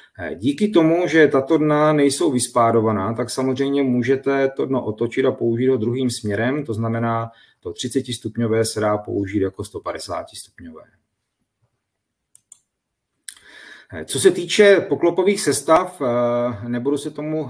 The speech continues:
dnes podrobně věnovat u té čtyři sta dvacet pětky, protože máte možnost se podívat na tom minulém webináři, takže spíše jenom takový přehled. Vidíte, že se používají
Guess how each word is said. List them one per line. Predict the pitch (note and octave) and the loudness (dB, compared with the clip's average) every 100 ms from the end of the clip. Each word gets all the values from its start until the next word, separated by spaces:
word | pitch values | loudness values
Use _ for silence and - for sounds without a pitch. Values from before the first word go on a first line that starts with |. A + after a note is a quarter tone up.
| A#2+ | -8
dnes | A2 C#3 | -6 -8
podrobně | - B2+ A#2 C3 D#3 | -6 -6 -4 -4 -4
věnovat | A#2 A2+ A#2 C3+ C#3 | -4 -4 -4 -6 -6
u | A2+ | -8
té | B2+ B2+ | -6 -6
čtyři | A#2 - B2 | -8 -8 -8
sta | A#2+ | -8
dvacet | B2+ C3+ C#3+ - | -10 -6 -6 -6
pětky, | A2 A2 B2+ | -8 -8 -12
protože | A2 A2+ A2 A#2+ | -10 -10 -8 -8
máte | A2+ G#2+ B2 | -10 -10 -8
možnost | A#2 G#2+ A#2 | -8 -8 -10
se | B2+ | -10
podívat | A2 G#2+ A#2 B2 A#2+ | -12 -10 -8 -8 -8
na | G#2+ | -12
tom | G#2+ B2+ | -10 -8
minulém | A2+ A2+ B2+ B2+ | -6 -6 -6 -6
webináři, | G#2 A2+ A2+ A2+ A#2 B2 B2+ - _ - _ | -6 -6 -8 -8 -6 -6 -6 -12 _ -20 _
takže | - G#2+ A#2 | -10 -8 -8
spíše | - C3 - | -8 -8 -2
jenom | C#3+ C#3+ | -2 -2
takový | C#3 C#3 C3+ F#2+ | -4 -6 -6 -6
přehled. | - C#3+ D3 D3+ D3 | -6 -4 0 0 0
Vidíte, | A2+ A2+ A#2+ A#2+ A#2+ | -4 -8 -8 -6 -6
že | A#2+ A#2 | -6 -8
se | B2+ | -8
používají | A2+ A2+ A2 A2+ A2+ A2+ A2+ A2+ | -6 -6 -6 -8 -6 -4 -4 -8